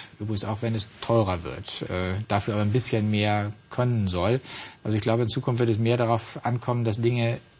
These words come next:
rechtzeitig da sind. Denn die Aufgaben der Bundeswehr sind ja jetzt da. Die heutige Bundeswehrgeneration muss für ihre jetzigen Aufgaben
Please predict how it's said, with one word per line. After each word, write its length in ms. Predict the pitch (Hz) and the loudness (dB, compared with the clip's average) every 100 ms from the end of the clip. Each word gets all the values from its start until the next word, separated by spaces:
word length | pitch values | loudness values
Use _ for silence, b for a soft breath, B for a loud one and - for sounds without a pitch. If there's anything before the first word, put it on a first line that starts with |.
| - - | -20 -12
rechtzeitig 600 | 98 113 - 113 110 - | -2 -2 0 -2 -2 -6
da 240 | - 92 113 | 0 2 2
sind. 340 | 78 80 - | -2 -8 -6
Denn 140 | 92 92 | -2 -2
die 80 | |
Aufgaben 420 | 82 147 - 113 110 | 0 0 2 0 0
der 80 | |
Bundeswehr 520 | 95 95 95 104 117 131 B B - | -4 -4 -4 -2 -2 -2 B B -6
sind 180 | 123 | -2
ja 80 | 117 | 0
jetzt 340 | 120 147 - - | 2 0 -2 -2
da. 100 | 76 | -2
Die 120 | 90 | 2
heutige 280 | 135 123 101 | 2 4 2
Bundeswehrgeneration 1040 | 98 90 85 85 90 85 82 - 113 117 | -2 -2 -2 -2 -2 -4 -6 -4 -2 -2
muss 140 | 110 104 | -2 -4
für 160 | 107 | -4
ihre 180 | 95 101 | -4 -2
jetzigen 520 | 95 117 120 123 98 | 0 0 2 0 0
Aufgaben 500 | 65 - 101 98 110 | -4 -6 -2 0 0